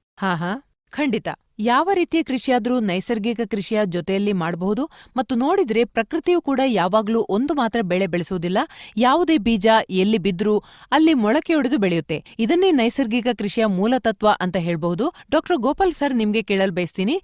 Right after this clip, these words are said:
ನೈಸರ್ಗಿಕ ಕೃಷಿಯಲ್ಲಿ ಬಳಸುವ ಬೀಜಗಳು ಸ್ಥಳೀಯವಾಗಿಯೇ ಲಭ್ಯವಿರುತ್ತಾ ಮತ್ತು ನೈಸರ್ಗಿಕ ಕೃಷಿಯಲ್ಲಿ ಸಾಮಾನ್ಯವಾಗಿ ಯಾವ ತರಹದ ಬೀಜ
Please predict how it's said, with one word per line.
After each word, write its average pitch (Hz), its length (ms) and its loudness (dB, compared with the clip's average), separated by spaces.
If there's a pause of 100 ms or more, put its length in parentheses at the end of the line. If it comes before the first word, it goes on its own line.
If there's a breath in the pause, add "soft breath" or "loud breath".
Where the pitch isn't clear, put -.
ನೈಸರ್ಗಿಕ 294 680 2
ಕೃಷಿಯಲ್ಲಿ 247 400 0
ಬಳಸುವ 214 480 2
ಬೀಜಗಳು 202 560 0
ಸ್ಥಳೀಯವಾಗಿಯೇ 233 760 0
ಲಭ್ಯವಿರುತ್ತಾ 196 800 0 (160 soft breath)
ಮತ್ತು 254 220 0
ನೈಸರ್ಗಿಕ 302 640 0
ಕೃಷಿಯಲ್ಲಿ 240 460 -2
ಸಾಮಾನ್ಯವಾಗಿ 208 680 0
ಯಾವ 185 300 0
ತರಹದ 214 340 0
ಬೀಜ 175 300 0